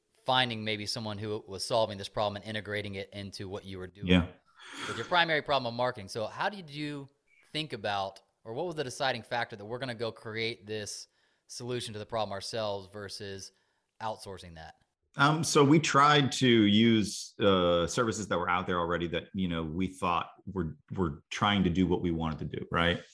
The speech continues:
Speaker 2: And as you start digging into it, you start using it, you just realize that there's a lot of, um, limitations to it. So every-, everything was limited, like, "Oh, you could only do this on display ads," or, "You could only do this in native ads," you know?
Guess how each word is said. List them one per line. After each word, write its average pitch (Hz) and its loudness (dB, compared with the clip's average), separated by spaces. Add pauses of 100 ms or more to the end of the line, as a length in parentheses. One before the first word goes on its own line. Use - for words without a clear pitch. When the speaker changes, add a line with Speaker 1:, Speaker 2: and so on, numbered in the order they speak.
(920)
Speaker 2:
And 131 8
as 127 4
you 120 6
start 117 4
digging 120 8
into 147 6
it, 135 6
you 123 6
start 85 0
using 123 6
it, 113 0
you 107 0
just 107 -2
realize 113 0
that 95 -8
there's 98 0
a 98 -2
lot 101 0
of, 92 -4 (200)
um, 90 -2
limitations 127 0
to 90 -6
it. - -10
So 107 4
every-, 131 2
everything 123 2
was 101 0
limited, 107 0
like, 85 -4
"Oh, - 0
you 113 2
could 120 -6
only 131 0
do 117 0
this 104 -4
on 104 -4
display 95 -2
ads," 78 -4
or, 98 4
"You 95 6
could 98 -2
only 131 4
do 113 2
this 101 -2
in 101 2
native 92 2
ads," 80 -2
you 92 -6
know? 82 -6